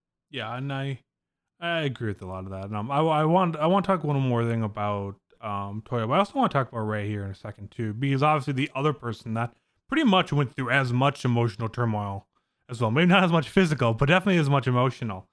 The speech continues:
But, um, with Toya, the one thing that didn't get answered in this episode, how did he survive?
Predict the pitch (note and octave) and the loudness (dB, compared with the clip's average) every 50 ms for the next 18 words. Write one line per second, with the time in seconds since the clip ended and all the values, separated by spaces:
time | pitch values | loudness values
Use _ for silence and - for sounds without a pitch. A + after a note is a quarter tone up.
0 | _ _ _ _ _ _ - E3 D#3+ D3+ D3+ D3+ D3+ D3+ D3+ D#3 D#3 D3+ - - | _ _ _ _ _ _ -6 -4 -2 0 2 2 2 2 2 2 0 0 0 0
1 | G3 A3 G#3 F3 E3 E3+ A3 A#3 C#4 D4 C#4+ C4 - - - D3 D3+ D#3+ D3+ C#3+ | 2 2 4 4 4 4 4 2 2 2 2 0 0 -2 -4 -2 -2 0 0 2
2 | C3+ C3 B2+ B2+ B2 - - A#2+ A#2 A2+ A2 - G#2+ G#2 - - A2+ G#2 G2+ - | 2 2 2 2 0 -2 -2 -2 -2 0 0 -2 -4 -4 -4 -6 -6 -6 -6 -8
3 | _ _ _ _ _ _ _ _ _ _ - - - - G#3+ C4+ C#4+ D#4 C#4 - | _ _ _ _ _ _ _ _ _ _ -12 -6 -2 -2 0 4 4 4 2 2
4 | - - D#3 A#2 - G2+ G#2 G#2+ F#2+ - - | 2 0 0 0 0 -2 0 0 -2 -2 -6